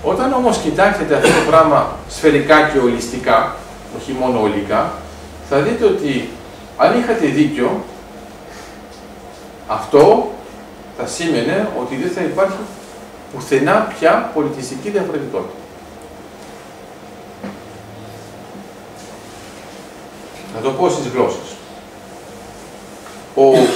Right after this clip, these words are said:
ο μέσος Αμερικάνος μιλάει μία γλώσσα. Αμερικάνη.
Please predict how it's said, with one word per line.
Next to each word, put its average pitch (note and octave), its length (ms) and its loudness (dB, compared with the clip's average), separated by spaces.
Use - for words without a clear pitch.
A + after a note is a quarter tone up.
ο - 80 0
μέσος - 320 2
Αμερικάνος A#2+ 680 0
μιλάει D#3+ 280 2
μία F3+ 220 2
γλώσσα. - 320 0
Αμερικάνη. C3+ 480 2